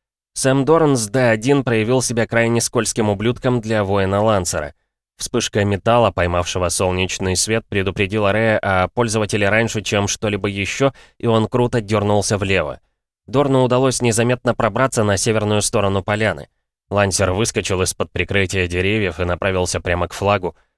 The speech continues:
Устройство сияло голубым светом на фоне оранжево-чёрной стали, копьё он держал на изготовку.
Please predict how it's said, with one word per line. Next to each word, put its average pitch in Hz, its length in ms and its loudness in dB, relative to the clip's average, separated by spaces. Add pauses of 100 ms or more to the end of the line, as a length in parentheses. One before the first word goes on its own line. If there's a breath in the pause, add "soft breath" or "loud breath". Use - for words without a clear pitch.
(160)
Устройство 123 560 0
сияло 110 400 0
голубым 104 400 0
светом 110 360 0
на 98 60 2
фоне 101 320 0
оранжево-чёрной 101 720 0
стали, 117 360 0
копьё 113 420 -2
он 98 160 0
держал 98 340 0
на 98 140 0
изготовку. 98 680 -2